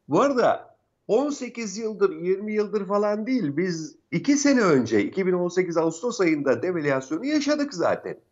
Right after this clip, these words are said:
Üç liradan bir anda dolar yedi liranın üzerine çıktı. Hatta iğne etkisiyle sekiz lirayı vurdu. Geçen hafta da konuşmuştuk biliyorsun seninle.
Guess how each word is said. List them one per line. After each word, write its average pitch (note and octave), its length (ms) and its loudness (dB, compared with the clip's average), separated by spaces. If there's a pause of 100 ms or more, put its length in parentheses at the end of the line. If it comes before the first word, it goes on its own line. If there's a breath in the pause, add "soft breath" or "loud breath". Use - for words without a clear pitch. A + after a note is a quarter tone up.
(140)
Üç B3+ 300 0
liradan D#3+ 480 0 (380)
bir G#3+ 80 -4
anda E3 420 0
dolar G#3+ 340 0 (200)
yedi D#3 400 -4
liranın E3+ 300 -2
üzerine F#3 400 -4
çıktı. B3+ 340 -6
Hatta F3 440 -2
iğne E3+ 300 2
etkisiyle C#3+ 720 0 (360)
sekiz D3+ 600 0
lirayı A2+ 300 2
vurdu. F2+ 480 0
Geçen A#2+ 280 2
hafta D3 300 0
da D3+ 120 0
konuşmuştuk G2+ 720 -8
biliyorsun F#2 420 -4
seninle. A2 640 -2